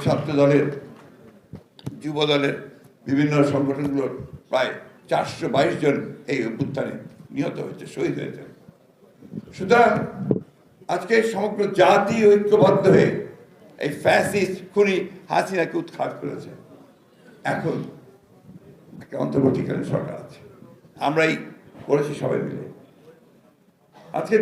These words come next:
দেশের চারদিকের অবস্থা দেখে অনেকে একটু আতঙ্কিত হচ্ছেন, একটু উদ্বিগ্ন হচ্ছেন,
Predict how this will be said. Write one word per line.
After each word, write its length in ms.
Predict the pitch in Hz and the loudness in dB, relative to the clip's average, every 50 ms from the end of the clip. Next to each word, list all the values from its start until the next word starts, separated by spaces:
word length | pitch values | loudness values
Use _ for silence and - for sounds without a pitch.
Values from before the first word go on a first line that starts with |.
| - 185 | 6 6
দেশের 260 | 208 208 - 247 226 - 214 | 6 8 8 6 6 6 6
চারদিকের 440 | 208 196 - - 214 - - - - | 6 6 6 4 4 4 4 4 6
অবস্থা 240 | - 208 - - 208 202 185 | 4 4 2 0 0 0 2
দেখে 220 | 185 185 202 214 170 - - - - - - - - - - - - - - - - - - - - - - - 165 | 2 4 6 6 4 4 2 -2 -6 -10 -12 -18 -20 -20 -20 -20 -20 -20 -20 -20 -20 -20 -20 -20 -20 -16 -10 -2 2
অনেকে 220 | 196 220 214 208 214 208 | 2 4 6 4 4 4
একটু 200 | 208 - 208 185 185 - - - - - - - - - - - _ _ _ _ - 160 170 | 2 0 2 2 2 2 0 -4 -10 -16 -20 -20 -20 -20 -20 -20 _ _ _ _ -8 -8 -4
আতঙ্কিত 460 | - - 220 214 202 202 180 - - 143 139 | 2 2 2 2 2 0 -4 -6 -4 -4 -4
হচ্ছেন, 280 | 139 139 - - 143 143 143 | -4 -4 -6 -8 -8 -8 -8
একটু 120 | 143 - 214 220 | -6 -2 -2 -2
উদ্বিগ্ন 320 | - - 240 262 247 233 226 202 185 | -2 0 0 0 2 4 6 6 6
হচ্ছেন, 280 | 185 - - - - | 6 4 0 -2 -4